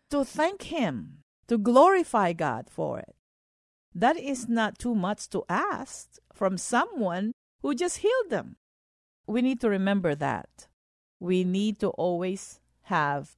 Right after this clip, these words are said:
a grateful heart. Amen? Okay,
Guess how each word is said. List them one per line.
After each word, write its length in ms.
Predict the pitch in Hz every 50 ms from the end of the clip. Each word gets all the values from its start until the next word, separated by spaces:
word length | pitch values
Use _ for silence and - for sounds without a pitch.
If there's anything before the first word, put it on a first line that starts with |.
| _ -
a 120 | - 156 151
grateful 560 | - 147 151 156 156 - - - 147 143 151
heart. 640 | - - - - 165 127 95 - _ _ - - - _ _ _ _ _ _ _ _ _ _ _ _ -
Amen? 400 | 160 160 170 185 208 247 339 339 _ _ _ _ _ _ - -
Okay, 380 | 143 143 - 202 156 131 123